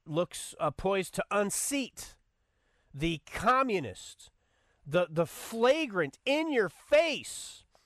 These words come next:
anti-American, red diaper baby communist Chesa Boudin up in, uh, San Francisco. If you believe all the polls,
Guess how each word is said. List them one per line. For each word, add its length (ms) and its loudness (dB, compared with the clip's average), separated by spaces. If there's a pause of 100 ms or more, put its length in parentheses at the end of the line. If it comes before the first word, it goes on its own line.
(160)
anti-American, 1400 4 (1800)
red 540 2
diaper 440 4
baby 560 2
communist 840 0
Chesa 400 0
Boudin 680 0
up 280 0
in, 200 0
uh, 280 0 (320)
San 240 -2
Francisco. 720 -4 (400)
If 180 2
you 80 2
believe 320 0
all 160 6
the 80 -2
polls, 540 2